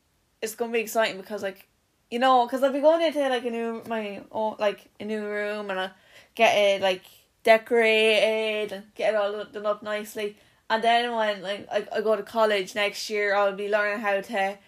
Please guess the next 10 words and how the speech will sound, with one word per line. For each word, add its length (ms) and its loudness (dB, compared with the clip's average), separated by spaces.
like, 320 -6
make 240 -6
video 440 2
podcasts 640 -2
and 80 -8
all 160 -2
that. 240 2
And 120 -12
so, 140 -14
like, 240 -4